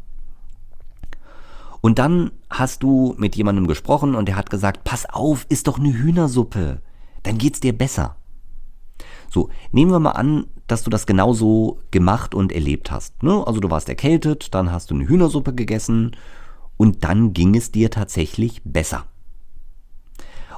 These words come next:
Und wenn du das immer wieder so erlebst,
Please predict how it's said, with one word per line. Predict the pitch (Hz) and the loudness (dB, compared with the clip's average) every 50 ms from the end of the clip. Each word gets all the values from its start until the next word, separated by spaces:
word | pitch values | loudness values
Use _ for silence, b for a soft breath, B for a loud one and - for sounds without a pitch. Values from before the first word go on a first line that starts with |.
| B - | B 2
Und | 107 113 113 | 4 4 6
wenn | 131 147 | 4 4
du | 147 143 | 2 4
das | 135 131 127 - - - - | 2 2 0 0 -6 -10 0
immer | - 165 180 190 190 185 180 170 139 | 4 4 6 6 6 4 4 2 2
wieder | 135 139 131 131 113 | 2 4 4 4 2
so | 104 117 117 110 | 2 0 0 0
erlebst, | - 101 95 92 82 69 - - - - - - - | 0 0 2 2 2 0 0 -4 -10 -12 -12 -14 -16